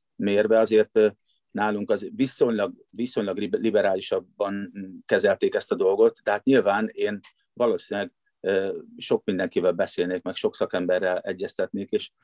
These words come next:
az előbb, amit mondtál, abba, abba is egy, hogy is mondjam, egy kis, pici torzítát-, torzítást, ö,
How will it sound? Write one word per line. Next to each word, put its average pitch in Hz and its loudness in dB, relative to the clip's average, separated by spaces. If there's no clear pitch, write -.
az 98 -6
előbb, 135 0
amit 120 -4
mondtál, 120 -4
abba, 120 -4
abba 113 -8
is - -10
egy, 110 -10
hogy 127 -8
is 113 -10
mondjam, 101 -6
egy 98 -14
kis, - -6
pici 127 2
torzítát-, 120 4
torzítást, 113 2
ö, 98 -2